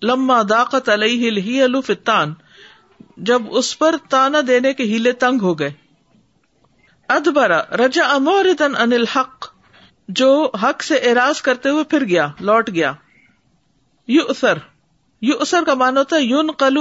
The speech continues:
عن الاولین جو پہلوں سے نقل کیا جاتا ہے۔ ان هو الا سحر یؤثر۔ سأصلیہ سقر سأدخلہ جہنم کی یصلی حرہا،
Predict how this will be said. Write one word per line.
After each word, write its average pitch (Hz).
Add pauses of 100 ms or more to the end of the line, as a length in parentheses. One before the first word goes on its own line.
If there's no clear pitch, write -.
عن 233
الاولین 208 (720)
جو 226
پہلوں 294
سے 311
نقل 247
کیا 233
جاتا 156
ہے۔ 143 (920)
ان 220
هو 202
الا 202 (360)
سحر 269 (300)
یؤثر۔ 196 (1120)
سأصلیہ 311
سقر 311 (1080)
سأدخلہ 330
جہنم 277 (320)
کی 240
یصلی 262 (120)
حرہا، 220